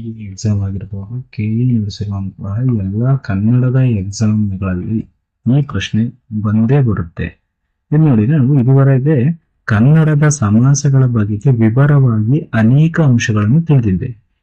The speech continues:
ಹೀಗೆ ಹಳಗನ್ನಡ, ನಡುಗನ್ನಡ ಕಾವ್ಯಗಳಲ್ಲಿ ಪ್ರಯೋಗವಾಗಿರುವ ಮುಖ್ಯವಾದ ಕೆಲವು ಸಮಾಸಗಳ ಪಟ್ಟಿಯನ್ನ ಕೊಟ್ಟಿದೆ.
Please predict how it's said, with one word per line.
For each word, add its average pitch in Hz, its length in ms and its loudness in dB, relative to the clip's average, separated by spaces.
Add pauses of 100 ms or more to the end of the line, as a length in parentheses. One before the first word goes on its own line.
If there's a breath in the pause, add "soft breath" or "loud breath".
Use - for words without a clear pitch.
ಹೀಗೆ 123 340 4
ಹಳಗನ್ನಡ, 135 680 2
ನಡುಗನ್ನಡ 131 840 4
ಕಾವ್ಯಗಳಲ್ಲಿ 123 1160 0
ಪ್ರಯೋಗವಾಗಿರುವ 107 1120 0
ಮುಖ್ಯವಾದ 110 720 0
ಕೆಲವು 110 320 -6
ಸಮಾಸಗಳ 113 640 -2
ಪಟ್ಟಿಯನ್ನ 98 500 -4
ಕೊಟ್ಟಿದೆ. 127 440 -6